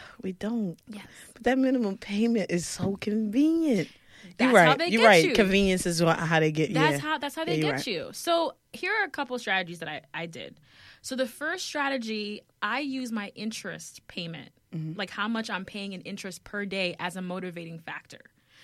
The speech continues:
Speaker 2: So
Speaker 1: Okay.
Speaker 2: what I encourage everyone to do is go in,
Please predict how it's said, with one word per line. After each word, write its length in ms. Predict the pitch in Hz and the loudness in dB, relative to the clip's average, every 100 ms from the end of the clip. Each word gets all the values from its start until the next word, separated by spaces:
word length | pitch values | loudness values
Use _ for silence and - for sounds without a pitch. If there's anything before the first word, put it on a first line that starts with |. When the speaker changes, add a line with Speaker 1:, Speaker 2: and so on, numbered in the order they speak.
| - 160 | -12 -8
Speaker 2:
So 140 | - 226 | -4 -2
Speaker 1:
Okay. 60 | |
Speaker 2:
what 120 | 240 | 0
I 160 | 285 320 | -2 -2
encourage 400 | 330 269 262 247 | -4 -4 -4 -2
everyone 380 | 233 226 220 214 | -4 -4 -6 -6
to 120 | 214 | -8
do 280 | 180 170 165 | -8 -8 -10
is 200 | 170 165 | -12 -12
go 280 | 165 202 269 | -8 -4 -2
in, 360 | 233 220 233 | -2 -4 -4